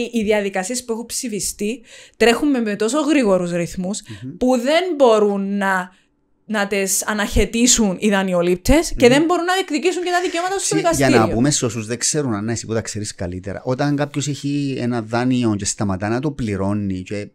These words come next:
Speaker 2: ε, σαν security, σαν έχει υποθήκη το σπίτι του, την επιχείρηση του, το ακίνητο του, η τράπεζα σε πόσον καιρό δικαιούται να ξεκινήσει τη διαδικασία να του το πουλήσει;
Speaker 1: Με βάση την οδηγία της Κεντρικής Τράπεζας,
Speaker 2: Ναι.
Speaker 1: οφείλει πρώτα να κάνει βιώσιμη αναδιάρθρωση.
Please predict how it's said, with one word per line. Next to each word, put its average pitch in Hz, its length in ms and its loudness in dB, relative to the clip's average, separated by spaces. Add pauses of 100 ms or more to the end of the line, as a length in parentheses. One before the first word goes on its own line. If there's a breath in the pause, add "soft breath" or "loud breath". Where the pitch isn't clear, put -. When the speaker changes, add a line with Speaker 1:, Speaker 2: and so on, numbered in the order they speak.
Speaker 2:
ε, 113 180 -8 (120)
σαν 123 180 -6 (100)
security, 139 540 -4
σαν 120 260 -4
έχει 120 200 -6
υποθήκη 120 480 0
το 113 100 -4
σπίτι 113 360 -4
του, 113 100 -6
την 120 140 -8
επιχείρηση 107 560 -8
του, 101 240 -10
το 104 100 -8
ακίνητο 104 640 -8
του, 95 160 -12 (280 loud breath)
η 110 100 -10
τράπεζα 151 440 -4
σε 147 160 -6
πόσον 180 340 -6
καιρό 135 240 0
δικαιούται 101 520 -6
να 95 120 -8
ξεκινήσει 101 560 -6
τη 98 60 -10
διαδικασία 95 560 -8
να 95 100 -8
του 95 100 -14
το 95 100 -10
πουλήσει; 190 220 -2
Speaker 1:
Με 180 60 0
βάση 220 200 0
την 233 80 2
οδηγία 185 280 0
της 190 120 -6
Κεντρικής 170 420 -4
Τράπεζας, 170 600 -2
Speaker 2:
Ναι. 208 120 -2
Speaker 1:
οφείλει 226 260 0
πρώτα 233 220 -4
να 214 100 -4
κάνει 196 220 -8
βιώσιμη 196 380 -8
αναδιάρθρωση. 190 760 -10